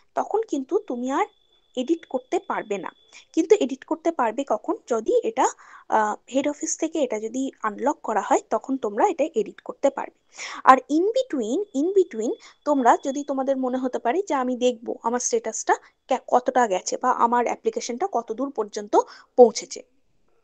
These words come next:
এইটা কিন্তু তোমরা যে কোনো সময় পোর্টালে ঢুকে, এই দেখো, এইখানে পোর্টালে ঢুকলে তোমার এরকম একটা profile দেখাবে, আশা করছি দেখতে পাচ্ছ সবাই।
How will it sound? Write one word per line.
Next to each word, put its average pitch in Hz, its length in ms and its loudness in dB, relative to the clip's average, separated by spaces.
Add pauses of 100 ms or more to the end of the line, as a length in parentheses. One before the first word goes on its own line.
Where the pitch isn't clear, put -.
(320)
এইটা 254 180 -4
কিন্তু 240 460 -2 (300)
তোমরা 214 280 4 (300)
যে 247 100 -4
কোনো 403 220 -4
সময় 214 300 -10
পোর্টালে 208 480 -2
ঢুকে, 240 360 -2 (240)
এই 262 140 -4
দেখো, - 360 0 (220)
এইখানে 254 340 -4
পোর্টালে 277 400 2
ঢুকলে 262 260 0
তোমার 247 300 -2
এরকম 226 300 2
একটা 226 180 -4
profile 254 500 2
দেখাবে, 240 400 0
আশা 226 200 -4
করছি - 260 -8
দেখতে 233 240 0
পাচ্ছ 233 280 -8
সবাই। 262 260 0